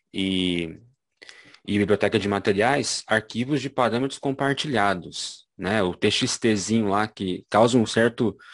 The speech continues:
é, uma certa bagunça nas empresas, porque tem que tá compartilhando, né? Tem que tá compartilhando aí esse arquivo, e o pessoal vai, atualiza um, e o outro pega e usa sem atualizar, e às vezes cria um outro parâmetro, cada parâmetro tem um I D diferente,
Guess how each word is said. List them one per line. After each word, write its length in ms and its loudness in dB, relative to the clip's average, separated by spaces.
é, 280 4
uma 100 2
certa 260 2
bagunça 560 2
nas 220 0
empresas, 380 -2
porque 400 -2
tem 180 -2
que 80 -10
tá 140 2
compartilhando, 1000 0
né? 140 -4
Tem 160 -8
que 60 -14
tá 120 0
compartilhando 800 2
aí 160 2
esse 220 0
arquivo, 420 -2
e 40 -4
o 40 -4
pessoal 400 0
vai, 200 0
atualiza 640 0
um, 300 -4
e 80 0
o 60 0
outro 240 -8
pega 220 -2
e 120 -4
usa 260 -4
sem 180 -4
atualizar, 640 0
e 40 4
às 80 0
vezes 180 -6
cria 200 -6
um 40 -4
outro 180 -6
parâmetro, 400 -2
cada 160 -2
parâmetro 260 -4
tem 100 0
um 60 2
I 60 2
D 100 -2
diferente, 640 -4